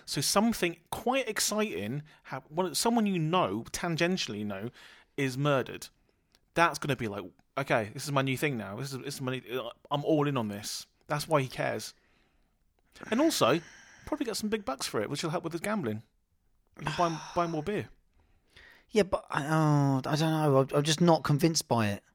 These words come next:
Speaker 2: I'm just not as convinced.
Speaker 1: I, I, I'll, I'll try a bit harder, right? So, not only was Jimmy McGovern is just one of the classic, like, T V writers, writers in general. Um, you've got Robbie Coltrane at the height of his powers.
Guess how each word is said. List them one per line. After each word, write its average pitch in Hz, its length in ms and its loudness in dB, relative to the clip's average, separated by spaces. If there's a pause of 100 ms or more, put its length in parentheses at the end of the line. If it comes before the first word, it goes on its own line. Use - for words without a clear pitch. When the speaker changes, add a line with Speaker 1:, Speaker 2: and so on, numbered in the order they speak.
(640)
Speaker 2:
I'm 135 80 -6
just 147 180 0
not 160 140 4
as 135 80 0
convinced. 147 420 4 (140)
Speaker 1:
I, 156 40 8
I, - 20 4
I'll, 151 80 -8 (100)
I'll 156 60 6
try 196 300 2 (160)
a 170 140 -4
bit 165 160 0
harder, 143 420 2
right? 143 220 2
So, 135 380 2 (220)
not 190 180 2
only 175 160 2
was 151 240 -2
Jimmy 285 220 0
McGovern 127 400 0
is 110 100 -6
just 123 140 -10
one 139 140 -4
of 123 60 -4
the 120 60 -8
classic, - 560 -6 (100)
like, 117 280 -8
T 170 200 -2
V 156 140 -2
writers, 139 360 0
writers 143 280 2
in 131 60 -6
general. 120 420 0 (400)
Um, 120 300 -2
you've 123 100 -6
got 143 120 -2
Robbie 175 160 0
Coltrane 151 400 -2
at 135 60 -4
the 127 60 -6
height 185 280 0
of 151 100 -2
his 151 100 -6
powers. 113 520 -2